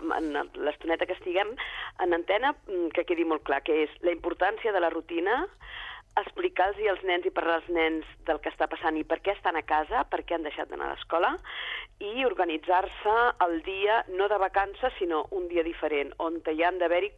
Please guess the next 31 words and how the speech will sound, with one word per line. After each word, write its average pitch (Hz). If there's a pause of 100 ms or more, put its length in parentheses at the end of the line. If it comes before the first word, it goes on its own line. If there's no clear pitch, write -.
(100)
mm, 156
eh, - (100)
no 202
negociacions, 165
sinó 147
arribar 147
a 170
acords 175
comuns, 160
perquè -
també 151
hi 185
ha 190
una 185
cosa 170
molt 175
important 190 (100)
que, 156
en-, 147 (300)
que 147
jo 170
no 170
n'he 165
sentit 147
parlar, 147 (340)
i 160
és 175 (140)
que, 175 (400)
eh, 151 (100)
hem 180
d'evitar, 190